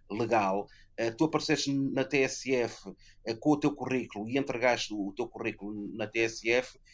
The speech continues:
eu olhei para ti e disse, 'Ah, o que é que este gajo vem para aqui fazer? Nem português, se calhar, é, ele sabe falar.'" Depois, passado um tempo, ele viu-me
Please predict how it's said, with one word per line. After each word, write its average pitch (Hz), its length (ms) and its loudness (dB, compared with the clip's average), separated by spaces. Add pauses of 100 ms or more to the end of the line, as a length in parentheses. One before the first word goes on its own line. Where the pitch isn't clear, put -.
(240)
eu 160 140 10
olhei 143 500 8 (100)
para - 140 0
ti 156 440 -2
e 139 100 -6
disse, 127 300 -14
'Ah, - 120 -4 (960)
o - 100 -20
que - 120 2
é 135 40 2
que 139 100 0
este - 160 -2
gajo 127 320 2 (220)
vem 123 100 0
para 120 120 0
aqui 117 160 -10
fazer? 101 420 -10 (560)
Nem 147 180 6
português, 139 500 -2
se - 60 -8
calhar, 135 280 6
é, 135 140 2
ele - 280 -2
sabe - 300 -2
falar.'" 110 360 2 (840)
Depois, 170 420 10
passado 143 380 4
um 147 100 0
tempo, 170 460 4
ele 165 200 6
viu-me 165 540 2